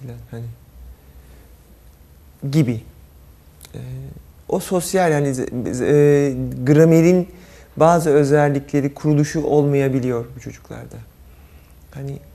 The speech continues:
ben kavramı olmayabiliyor <clears throat> gibi. Otistik spektrum deniyor.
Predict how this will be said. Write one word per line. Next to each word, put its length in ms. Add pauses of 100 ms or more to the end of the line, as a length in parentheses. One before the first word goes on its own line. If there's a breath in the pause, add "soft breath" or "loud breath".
(1040 soft breath)
ben 420
kavramı 420
olmayabiliyor 840 (880 loud breath)
<clears throat> 380
gibi. 260 (640 loud breath)
Otistik 640
spektrum 600
deniyor. 320